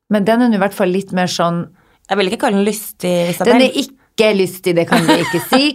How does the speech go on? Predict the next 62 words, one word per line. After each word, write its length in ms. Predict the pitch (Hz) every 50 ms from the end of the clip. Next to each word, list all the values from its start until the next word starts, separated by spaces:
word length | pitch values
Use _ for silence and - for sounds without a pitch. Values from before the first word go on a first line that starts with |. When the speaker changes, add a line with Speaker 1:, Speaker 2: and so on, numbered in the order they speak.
| - -
Speaker 2:
<laughs> 180 | - - - 196
Uff. 80 | - 208
Speaker 1:
Men 220 | 233 240 240 240
der 220 | 208 226 226 226 247
er 60 | 262 247
det 80 | 269
litt 280 | 247 254 277 269 - -
mer 160 | 240 233 220 226
sånn 180 | - 220 208
at 140 | 202 190 196
man 140 | 202 196 190 185
begynner, 240 | 196 196 202 196
man 160 | 170 208 208 175
går 160 | 214 208 202
inn 220 | 214 226 220 202 190
i 40 | 170
den 160 | 185 185 -
krimgåta, 680 | - 175 202 208 208 202 226 220 220 214 - - 165 147 143 -
og 80 | 165 175
det 80 | 180 175
med 160 | 185 180 180 -
true 160 | - 190 170 -
crime 380 | - 202 196 190 165 151 139
generelt 720 | - - 170 170 170 190 208 196 - - - _ - - - - -
Speaker 2:
Ja. 140 | 180 180 202 - _ _ _ _ -
Speaker 1:
nå 140 | 180 185 175 160 139
har 100 | 156 131
blitt 380 | 127 139 147 131 - - - 120 127
store, 380 | - - - - - - 139 127 -
eller 180 | 151 143 143 147
det 20 |
har 120 | 147 147 143
jo 20 |
vært 140 | 147 151 247
en 60 | 247 220
Speaker 2:
Elsker 320 | 202 - - - - 139
det. 120 | - - 143
Speaker 1:
stund. 240 | 131 - - - -
Men 100 | 165 151 -
true 160 | - 175 160 -
crime 300 | - 170 160 156 151 156
er 320 | 156 143 143 135 131 131 - _
bare, 460 | - 139 131 135 117 - - - - - -
altså. 220 | - 127 - - 208
Speaker 2:
Ja. 60 | 208 247 - - 214
Du 80 | 233
tipset 240 | 233 262 - - -
meg 140 | 196 190 185
om 80 | 190 190
den 160 | 190 190 190
Birgitte 260 | 185 180 180 - -
Tengs-saken, 460 | - 185 180 175 - - 175 175 180
Speaker 1:
Ja. 80 | 170 175
Speaker 2:
for 80 | 220 220
jeg 60 | 214
har 60 | 196 220
ikke 80 | 214
sett 160 | - - 180 -
den, 100 | 202 214 240
jeg 80 | 220
visste 160 | 196 - - -
ikke 100 | 208